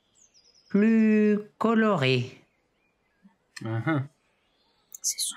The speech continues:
Speaker 3: double.
Speaker 1: Et il m'a demandé, il m'a demandé si pouvait lui parler de l'esprit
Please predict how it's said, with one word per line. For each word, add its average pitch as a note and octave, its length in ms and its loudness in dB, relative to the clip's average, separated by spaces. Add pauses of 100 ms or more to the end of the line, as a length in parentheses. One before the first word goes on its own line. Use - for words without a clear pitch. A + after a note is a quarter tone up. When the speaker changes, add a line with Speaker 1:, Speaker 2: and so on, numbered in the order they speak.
(100)
Speaker 3:
double. - 440 -10 (840)
Speaker 1:
Et B2 1200 2 (840)
il A#2+ 600 2
m'a B2 180 0
demandé, A#2 1160 2 (1400)
il C3+ 180 2
m'a C#3 140 0
demandé C3+ 760 2
si A#2 1300 0 (1200)
pouvait B2 1040 2
lui A#2+ 240 2
parler C3 800 2
de A#2 800 2
l'esprit A#2+ 920 0